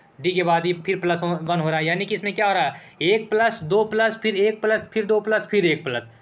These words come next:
ठीक है, यही कर देना है। सबसे पहले क्या करना है, आइए देखते हैं, ओएनडी में सबसे पहले एक प्लस, एमएनओ, तो क्या हो जाएगा, पी हो जाएगा, क्या हो जाएगा, पी हो जाएगा, ठीक है,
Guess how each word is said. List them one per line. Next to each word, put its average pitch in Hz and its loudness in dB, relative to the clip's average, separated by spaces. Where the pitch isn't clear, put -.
ठीक 240 -2
है, 214 4
यही 208 2
कर 180 -2
देना 170 0
है। 165 0
सबसे 170 -6
पहले 185 -2
क्या 185 0
करना 190 -2
है, 202 -2
आइए 156 0
देखते 151 -4
हैं, 160 -6
ओएनडी 175 2
में 175 2
सबसे 170 -4
पहले 202 0
एक 202 2
प्लस, 147 0
एमएनओ, 202 2
तो 185 0
क्या 202 0
हो 190 4
जाएगा, 202 2
पी 208 0
हो 170 4
जाएगा, 139 2
क्या 190 0
हो 190 2
जाएगा, 202 2
पी 196 -2
हो 160 4
जाएगा, 135 0
ठीक 220 -6
है, 151 -4